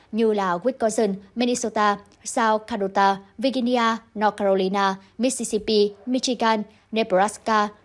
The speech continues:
Georgia, Arizona, Nevada, Texas và thủ đô Washington. Số liệu thống kê của Edison Lab, Đại học Florida cho thấy, tính đến ngày mùng hai tháng mười một đã có hơn bảy mươi lăm triệu cử tri Mỹ hoàn thành nghĩa vụ công dân,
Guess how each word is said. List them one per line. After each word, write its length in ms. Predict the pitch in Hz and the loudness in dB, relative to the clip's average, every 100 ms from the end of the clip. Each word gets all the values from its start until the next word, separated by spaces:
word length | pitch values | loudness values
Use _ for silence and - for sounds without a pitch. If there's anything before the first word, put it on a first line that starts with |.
| - 233 | -6 -4
Georgia, 500 | 233 214 202 196 190 - | -2 0 2 2 -2 -4
Arizona, 640 | 247 233 233 226 214 208 196 - | -2 -2 0 0 2 0 0 -6
Nevada, 580 | 196 190 185 185 180 180 - | -2 0 2 2 0 0 -6
Texas 380 | 247 247 254 285 - _ | -6 -2 0 0 -4 _
và 200 | 226 208 | 0 2
thủ 140 | 202 | 0
đô 220 | 208 208 202 | 0 2 0
Washington. 520 | 196 202 196 196 185 - - _ | -2 -2 2 2 0 -8 -20 _
Số 160 | - 247 | -2 2
liệu 160 | 285 | 2
thống 200 | 233 226 | 2 0
kê 200 | 269 254 | 0 0
của 220 | 247 208 - | 4 2 2
Edison 360 | 226 269 220 | 0 -2 -2
Lab, 220 | 175 208 262 _ | 0 0 -2 _
Đại 140 | 247 214 | -2 0
học 160 | 220 - | -2 0
Florida 480 | 208 196 190 190 185 | 0 0 0 0 0
cho 160 | 247 | -2
thấy, 320 | 233 196 226 285 _ - | 0 0 0 -6 _ -2
tính 140 | 233 | 0
đến 120 | 254 | 0
ngày 120 | 277 247 | 0 -2
mùng 140 | 226 | -2
hai 200 | 269 269 | -4 -4
tháng 160 | 247 277 | -4 -2
mười 100 | 226 | 0
một 260 | 202 196 196 | 0 -2 -4
đã 160 | 196 | -4
có 160 | 202 202 | 0 0
hơn 280 | 214 220 214 | 0 0 2
bảy 100 | 185 | 2
mươi 100 | 185 | 0
lăm 200 | 208 208 | -2 0
triệu 220 | 247 190 | 0 0
cử 200 | 190 180 | 0 -2
tri 160 | - | 0
Mỹ 240 | 196 196 294 | 0 0 -2
hoàn 260 | 240 208 | -2 -4
thành 200 | 196 190 | -4 -4
nghĩa 120 | 185 214 | -4 -4
vụ 200 | 233 208 | -4 -2
công 120 | 196 | -4
dân, 220 | 196 208 | 0 -2